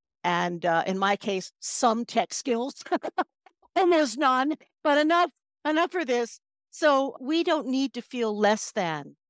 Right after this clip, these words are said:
the beings that visit us. We don't need to feel that way. And with every action that we do, every meditation,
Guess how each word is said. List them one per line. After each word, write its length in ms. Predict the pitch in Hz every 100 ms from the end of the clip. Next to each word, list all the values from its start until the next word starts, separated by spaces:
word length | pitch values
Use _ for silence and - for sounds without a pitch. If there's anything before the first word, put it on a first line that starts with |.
| _ -
the 220 | 214 220
beings 460 | 185 233 220 202 190
that 180 | 214 175
visit 280 | 196 196
us. 420 | 156 143 - - - _ _ _ -
We 200 | 247 269
don't 240 | 277 247
need 240 | 247 247 220
to 60 |
feel 320 | 214 - 214 190
that 200 | 170 -
way. 380 | 170 151 143 -
And 300 | 180 180 175
with 240 | - 202 -
every 460 | 262 277 - 294 285
action 600 | 208 208 208 - 220 190 180
that 120 | -
we 180 | 202 185
do, 460 | 185 180 170 175 - _ _ _ _
every 300 | 240 247 277
meditation, 1160 | 247 226 220 226 214 190 185 - 196 175 175 180